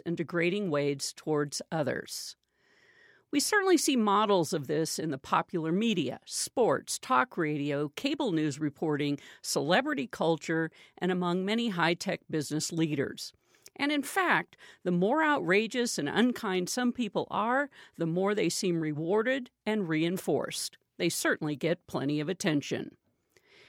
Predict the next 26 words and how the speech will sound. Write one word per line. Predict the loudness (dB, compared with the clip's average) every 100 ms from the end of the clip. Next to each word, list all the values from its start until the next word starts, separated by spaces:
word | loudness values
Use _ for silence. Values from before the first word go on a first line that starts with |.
| _
In | -4 0
this | 0 -2
fast-paced | 2 4 4 2 2 4 4 0
world, | 0 2 2 -2 -6
kindness | -2 0 2 2 2 0 -4
and | -2 0
compassion | 0 2 4 4 2 -2 -4 -2
takes | -2 -4
a | -4
back | 0 2 0 -2
seat | -4 -2 -4 -4
to | -4 -4 -6 -16 -8
selfies, | 0 2 2 2 -2 -2 -4 -12 -12
self-interest, | -2 2 4 4 4 4 2 0 0 -2 _ -20 -6
and | -4
expendable | -4 -6 -2 0 2 2 0
human | 0 2 2 0
interactions. | -2 -2 0 -2 -2 -6 -8 -10 -14 -16 _ _ -20 -20 -6
Yet, | -2 0 -2 -6 _ -20 -8
in | 0 0
the | 0
deepest | 0 2 2 -2 -6
parts | -4 2 2 2
of | -4 0
our | -2
psyche, | -2 0 0 -2 -6 -10 -10